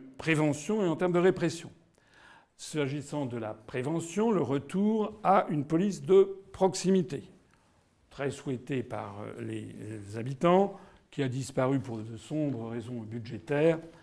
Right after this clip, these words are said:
et que nous voulons rétablir. Nous voulons également faire la différence entre des primo-délinquants non violents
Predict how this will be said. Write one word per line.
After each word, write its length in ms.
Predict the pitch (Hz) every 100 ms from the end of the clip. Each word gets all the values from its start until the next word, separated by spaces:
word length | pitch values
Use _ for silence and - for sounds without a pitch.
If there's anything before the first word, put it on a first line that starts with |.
| _ _ _ _
et 100 | 143
que 120 | -
nous 160 | 143 151
voulons 440 | 131 151 190 190 -
rétablir. 800 | 127 120 196 - 156 120 117 - - _ _ _ _ _ -
Nous 100 | 165
voulons 240 | 175 196
également 400 | 190 175 175 175
faire 180 | - 135
la 120 | 135
différence 1000 | 131 165 - 170 190 214 220 214 - - _ _ _ _ _ - _ _
entre 640 | 180 196 - 175 175 135 - - - _ _ _ _
des 320 | 147 127 147 139
primo-délinquants 1200 | - 208 208 202 175 175 170 175 190 214 240 - - _ _ _ _ - _ _
non 240 | 135 160 165
violents 560 | 143 175 180 202 233